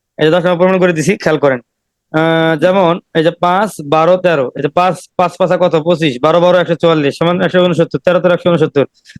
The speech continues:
পঁচিশ আর একশো যোগ করলে ভাই একশো ঊনসত্তর। তার মানে তেরো, বারো, পাঁচ হলো সমকোণী ত্রিভুজ। আচ্ছা,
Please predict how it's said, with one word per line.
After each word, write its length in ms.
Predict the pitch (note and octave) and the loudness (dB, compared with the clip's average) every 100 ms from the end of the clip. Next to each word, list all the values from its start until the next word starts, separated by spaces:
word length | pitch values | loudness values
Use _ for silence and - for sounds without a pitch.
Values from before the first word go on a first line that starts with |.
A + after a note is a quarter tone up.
| _ | _
পঁচিশ 240 | E3+ E3+ F#3 | 0 2 2
আর 120 | F3+ | 2
একশো 200 | E3 F3 | 0 0
যোগ 160 | E3 - | 0 0
করলে 220 | F3+ E3+ | 2 2
ভাই 140 | E3 | 2
একশো 180 | E3+ - | 0 0
ঊনসত্তর। 380 | D#3+ C#3 - B2 - _ _ - | -2 -2 -4 -6 -8 _ _ -4
তার 140 | D#3 D3+ | 0 0
মানে 140 | F3 | 0
তেরো, 220 | F#3 F#3 | 0 2
বারো, 160 | F3+ E3+ | 2 2
পাঁচ 220 | E3 D#3+ | 0 0
হলো 120 | D#3 | 0
সমকোণী 380 | D#3+ F3 E3 D#3+ | 0 0 2 0
ত্রিভুজ। 520 | C#3 C3 B2 - - _ _ _ _ _ _ _ _ - _ _ _ - _ _ _ _ - | 0 0 -2 -6 -16 _ _ _ _ _ _ _ _ -20 _ _ _ -20 _ _ _ _ -8
আচ্ছা, 240 | C#3 C#3 | -4 -4